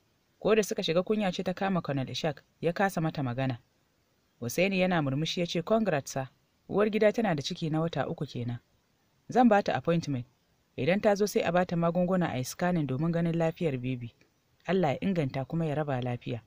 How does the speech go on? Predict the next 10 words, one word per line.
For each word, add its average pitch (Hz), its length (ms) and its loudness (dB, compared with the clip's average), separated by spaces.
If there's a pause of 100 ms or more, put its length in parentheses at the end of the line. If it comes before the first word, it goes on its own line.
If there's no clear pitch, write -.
(1000)
Colonel 127 260 -2
Ishaq 208 240 2
kuwa 175 200 4
ya 190 140 4
rasa 190 220 0
me 143 140 2
zai 180 220 0
yi 143 60 -2
don 139 140 0
murna. 147 320 0